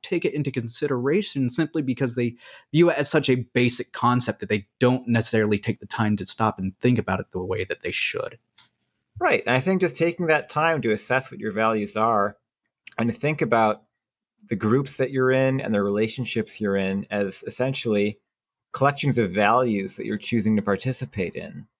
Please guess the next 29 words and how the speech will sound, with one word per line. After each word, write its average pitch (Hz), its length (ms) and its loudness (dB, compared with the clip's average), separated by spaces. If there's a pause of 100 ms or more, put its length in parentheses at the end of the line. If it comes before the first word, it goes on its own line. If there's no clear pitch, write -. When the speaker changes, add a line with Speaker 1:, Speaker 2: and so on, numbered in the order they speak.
(460)
Speaker 2:
is 113 140 -4
a 131 120 2
really 156 240 2
useful 151 400 0
way 131 140 4
to 117 80 0
think, 156 460 -2
and 110 120 -2
it 110 80 -4
can 113 160 0
really 120 300 2
help 123 320 0
you 113 240 2
inform 117 400 0
your 107 80 2
choices 117 580 0
about 98 240 0
what 104 160 0
groups 110 320 -4
you 110 80 -2
associate 107 720 -4
with, 123 280 0 (300)
which - 280 -8
partnerships 113 840 0
you 117 140 2
enter 123 280 0
into, 123 600 0 (680)
um, 90 460 -6 (440)
really 131 400 2